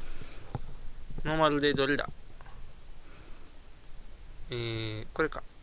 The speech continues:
ファースト。あ、始まった。ローディングなってる。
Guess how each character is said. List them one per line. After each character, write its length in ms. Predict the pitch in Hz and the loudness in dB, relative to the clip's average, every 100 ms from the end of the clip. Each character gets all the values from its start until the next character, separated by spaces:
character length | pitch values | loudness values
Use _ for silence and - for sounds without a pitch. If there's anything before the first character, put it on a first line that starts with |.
| - - - - - - - - - - - - - | -12 -10 -10 -8 -10 -10 -10 -10 -8 -8 -6 0 6
フ 60 | |
ァ 80 | 180 | 6
ー 40 | |
ス 140 | 160 - | 6 6
ト。 220 | 156 135 - | 4 4 6
あ、 140 | 185 - | 6 6
始 220 | - 139 | 4 4
ま 100 | 135 | 2
っ 40 | - | 6
た。 340 | 113 98 - - - | 8 8 6 -2 4
ロ 160 | 147 156 | 10 10
ー 40 | |
デ 100 | 139 | 12
ィ 140 | 139 135 | 12 10
ン 40 | |
グ 60 | 127 | 6
な 100 | 95 | 6
っ 40 | |
て 180 | - | 6
る。 80 | - | 10